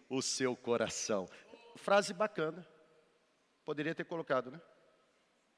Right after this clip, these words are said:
Veio agora. A forma como você organiza o seu orçamento, o que que eu disse?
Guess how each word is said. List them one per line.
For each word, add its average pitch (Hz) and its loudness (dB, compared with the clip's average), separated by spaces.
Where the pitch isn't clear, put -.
Veio 143 4
agora. 110 -2
A 175 10
forma 240 6
como 208 2
você 175 2
organiza 175 4
o 160 -2
seu 160 -2
orçamento, 156 2
o - -20
que 156 -4
que - -8
eu 143 -2
disse? 202 -14